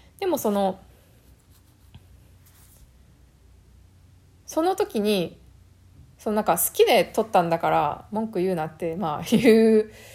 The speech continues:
言われちゃうかもしれないんですけど、その、やっぱりなんか人生って何が起こるか分かんないんですよ。で、例えば、じゃあ私がその、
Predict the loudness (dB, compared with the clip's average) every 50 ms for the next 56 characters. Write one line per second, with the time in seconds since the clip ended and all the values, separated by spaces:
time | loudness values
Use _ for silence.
0 | -20 -20 -20 -20 -8 -4 -2 -2 -2 -2 -4 -4 -4 -6 -8 -8 -8 -6 -6 -4
1 | -4 -6 -6 -8 -10 -12 -10 -10 -8 -8 -8 -6 -6 -6 -6 -6 -8 -12 -16 -2
2 | 0 0 0 4 2 2 4 2 0 0 -2 -8 -10 -14 -10 -6 0 2 4 4
3 | 4 2 2 2 2 2 2 -2 -8 -2 0 0 0 0 0 -2 -2 -2 -2 -2
4 | 0 0 0 0 -2 -4 -4 -4 -4 -4 -6 -8 -6 -2 -2 -4 -2 -4 -8 -10
5 | -10 -10 -10 -8 -10 -12 -12 -14 -20 -20 -20 _ -20 _ -20 -20 _ -20 _ -20
6 | _ -20 -20 -20 _ -20 -20 -20 _ _ _ -20 _ -20 -20 -20 _ _ _ -20
7 | -20 -20 _ _ -20 -20 -20 -20 _ _ _ _ _ -20 _ -20 _ -16 -4 -2
8 | 0 2 2 2 0 -2 -10 -20 _ -20 -20 -12 -12 0 4 6 6 6 6 6
9 | 6 4 4 4 2 0 -4 -2 0 2 2 2 2 0 -2 -2 -2 -2 0 2
10 | 2 2 2 2 -2 0 0 0 -2 -4 -8